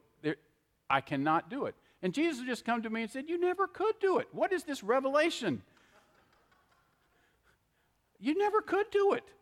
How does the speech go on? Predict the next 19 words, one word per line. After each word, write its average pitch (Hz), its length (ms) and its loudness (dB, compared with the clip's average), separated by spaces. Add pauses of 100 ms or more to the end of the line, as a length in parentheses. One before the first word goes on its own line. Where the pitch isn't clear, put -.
(200)
You 240 120 0
couldn't 208 240 0
save 160 340 0
yourself 208 400 2
from 247 220 -2
your 247 80 -2
sins. 415 640 -2 (500)
You 202 180 0
can't 165 280 0
sanctify 214 640 4
yourself. 392 640 -2
You 208 120 -6
can't 156 240 2
redeem 196 440 2
yourself. 415 600 -2 (260)
You 180 120 0
haven't 160 180 2
got 143 220 2
wisdom." 320 640 0